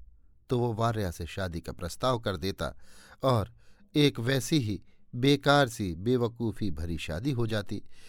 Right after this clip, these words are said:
जैसी कि आए दिन हजारों सिर्फ इसलिए होती रहती है कि इससे बेहतर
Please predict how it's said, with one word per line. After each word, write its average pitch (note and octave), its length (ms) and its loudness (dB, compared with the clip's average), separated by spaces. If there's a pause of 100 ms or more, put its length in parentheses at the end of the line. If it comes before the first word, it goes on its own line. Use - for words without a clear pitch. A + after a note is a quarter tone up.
(260)
जैसी E3 320 6
कि D3 200 2
आए C3+ 200 4
दिन A#2 180 0
हजारों A2 440 2
सिर्फ G#2+ 300 -6
इसलिए D3+ 440 0
होती G#2 320 0
रहती E2+ 320 -2
है F2+ 180 -6 (640)
कि A#2+ 60 -2
इससे A2+ 460 -4
बेहतर E2+ 500 -6